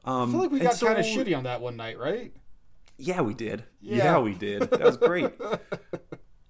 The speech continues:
Speaker 1: Um, let's see, what else? We've made some strawberry wine. Um, I've made mead a couple of times, and I wanna make more, 'cause mead is super easy.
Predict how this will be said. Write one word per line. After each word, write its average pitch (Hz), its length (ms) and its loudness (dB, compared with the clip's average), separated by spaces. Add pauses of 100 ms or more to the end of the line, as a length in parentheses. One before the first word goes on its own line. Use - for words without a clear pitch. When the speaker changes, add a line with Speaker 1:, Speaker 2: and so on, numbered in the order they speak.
(100)
Speaker 1:
Um, 143 500 0
let's 147 140 -10
see, 160 140 -2
what 139 140 -2
else? 123 180 -2
We've 160 280 -6
made 127 300 -2
some 98 640 -6
strawberry 165 480 -4
wine. 151 600 -6 (680)
Um, 98 640 -4 (380)
I've 196 200 0
made 196 280 -4
mead 143 520 -2
a 160 100 -2
couple 170 300 -4
of 170 100 -6
times, 170 320 -2
and 123 120 -6
I 110 40 -2
wanna 127 260 0
make 113 260 -2
more, 95 280 -4
'cause 101 220 -10
mead 131 260 -2
is 92 140 -4
super - 440 -10
easy. 92 460 -14